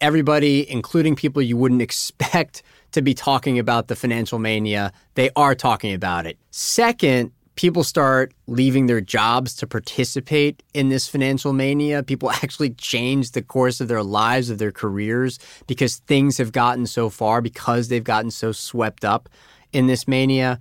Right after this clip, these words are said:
And then third, a lot of people who bring up the problems,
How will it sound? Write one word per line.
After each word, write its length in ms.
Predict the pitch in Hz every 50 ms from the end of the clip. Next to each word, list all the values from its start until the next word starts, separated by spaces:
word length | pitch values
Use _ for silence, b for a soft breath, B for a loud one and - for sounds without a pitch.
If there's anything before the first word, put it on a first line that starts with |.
| B B B B B B B _
And 160 | - 143 135 135
then 300 | 135 131 131 127 127 120
third, 880 | - - - - - 175 170 175 175 165 147 135 131 127 123 113 107 b b b b b b b b _
a 80 | - 160
lot 360 | 151 147 160 165 180 190 190
of 80 | -
people 280 | - 196 190 185 - 170
who 220 | 143 160 165 165 151 139 - -
bring 360 | - 143 156 170 175 160 156
up 240 | 165 180 - _ -
the 100 | 143 -
problems, 960 | - - - - 175 180 233 269 247 214 151 127 120 120 113 - - - -